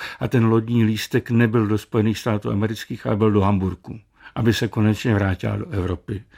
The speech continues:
Ale jakmile ona měla ty peníze,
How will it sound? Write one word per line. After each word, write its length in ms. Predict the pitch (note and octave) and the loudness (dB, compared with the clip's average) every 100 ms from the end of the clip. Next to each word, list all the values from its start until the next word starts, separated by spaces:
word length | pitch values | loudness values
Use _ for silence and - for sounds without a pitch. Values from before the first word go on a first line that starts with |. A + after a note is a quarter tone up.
| - - | -20 -10
Ale 160 | - A#2 | 0 2
jakmile 680 | A2+ A2 B2 A#2+ A#2+ A#2 A#2 - D4+ | 2 0 0 4 4 2 0 -8 -20
ona 580 | C4 A#2 A2 A2 A2 - _ _ | -2 2 2 2 -2 -8 _ _
měla 340 | A2 G#2 G2+ | 2 2 0
ty 140 | F#2+ G#2 | -4 -8
peníze, 640 | - A#2 C3 B2 A#2+ | 0 4 4 4 0